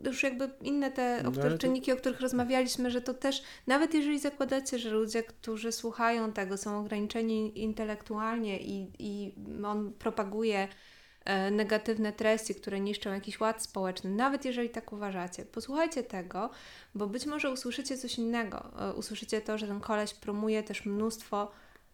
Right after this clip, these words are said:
Speaker 1: fantastycznych rzeczy. Również z zakresu zdrowia przede wszystkim. On promuje, e, ciężką pracę, dyscyplinę, promuje, e, to, że, m, jakby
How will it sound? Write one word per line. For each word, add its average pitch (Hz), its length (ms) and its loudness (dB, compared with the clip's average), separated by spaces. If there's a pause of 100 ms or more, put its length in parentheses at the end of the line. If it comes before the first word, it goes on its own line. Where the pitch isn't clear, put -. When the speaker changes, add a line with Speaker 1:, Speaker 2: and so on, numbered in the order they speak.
(220)
Speaker 1:
fantastycznych 226 800 2
rzeczy. 185 380 -6 (720)
Również 185 500 2
z 190 100 -6
zakresu 185 540 -4
zdrowia 185 840 6
przede 233 340 6
wszystkim. - 560 -6 (320)
On 190 220 6
promuje, 208 640 0 (400)
e, 170 280 -6
ciężką 180 400 -4
pracę, 180 600 0
dyscyplinę, 180 1000 -2 (120)
promuje, 214 640 2 (200)
e, 190 140 0
to, 214 260 2
że, 214 220 0 (400)
m, 196 260 0
jakby 208 420 2